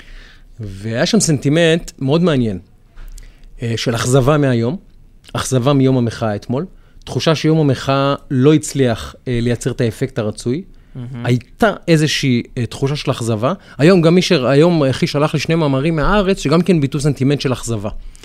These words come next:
Speaker 1: שהם אומרים בעצם, "הימין לא סופר אותנו, המחאה לא עובדת, לא משנה, אנחנו יורים בכל התותחים הכבדים, ושום דבר לא עובד",
Speaker 2: היה
Speaker 1: ואתמול
Speaker 2: מסגור מרתק אתמול עם הסרבנות.
Speaker 1: בדיוק, ואז אתמול בערוץ שתיים,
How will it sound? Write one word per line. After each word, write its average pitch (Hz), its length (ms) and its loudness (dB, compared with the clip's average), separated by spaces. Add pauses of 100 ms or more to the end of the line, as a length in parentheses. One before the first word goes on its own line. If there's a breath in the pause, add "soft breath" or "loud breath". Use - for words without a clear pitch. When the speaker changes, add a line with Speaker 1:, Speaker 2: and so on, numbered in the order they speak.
(240 loud breath)
Speaker 1:
שהם 135 220 2
אומרים 143 260 4
בעצם, 156 260 2
"הימין 139 240 2
לא 139 60 2
סופר 147 280 -2
אותנו, 220 420 0 (300 loud breath)
המחאה 120 380 -2
לא 127 100 2
עובדת, 202 500 2 (320 soft breath)
לא 135 120 4
משנה, 139 280 0
אנחנו 131 200 -2
יורים 127 220 2
בכל 147 220 0
התותחים 139 360 -4
הכבדים, 127 440 -2 (260 loud breath)
ושום 151 220 -2
דבר 120 280 -2
לא 120 80 0
עובד", 117 320 -2
Speaker 2:
היה 117 80 -8 (120)
Speaker 1:
ואתמול 160 260 0
Speaker 2:
מסגור 156 300 -4
מרתק 156 520 -6
אתמול 147 220 -4
עם 120 120 -4
הסרבנות. 120 720 -6
Speaker 1:
בדיוק, 120 500 -4
ואז 185 320 -4
אתמול 180 220 -2
בערוץ 123 340 -4
שתיים, 104 340 -12